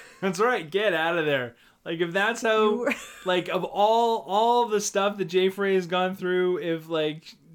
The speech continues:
Speaker 2: he gets turned on that quickly, not turned on, turned on that quickly, it's like,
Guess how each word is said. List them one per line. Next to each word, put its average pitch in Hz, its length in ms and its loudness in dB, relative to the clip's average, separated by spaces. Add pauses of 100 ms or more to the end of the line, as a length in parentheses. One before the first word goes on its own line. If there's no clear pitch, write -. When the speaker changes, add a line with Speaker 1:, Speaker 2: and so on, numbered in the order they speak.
(160)
Speaker 2:
he 175 160 -6
gets 190 240 0
turned 180 280 -2
on 165 240 -2
that 156 320 -4
quickly, 220 680 -6 (440)
not 135 140 -12
turned 135 220 -6
on, 135 280 -6
turned 170 460 -6
on 120 380 -6 (340)
that 170 280 -4
quickly, 143 580 -4 (440)
it's 175 220 -6
like, 156 540 -2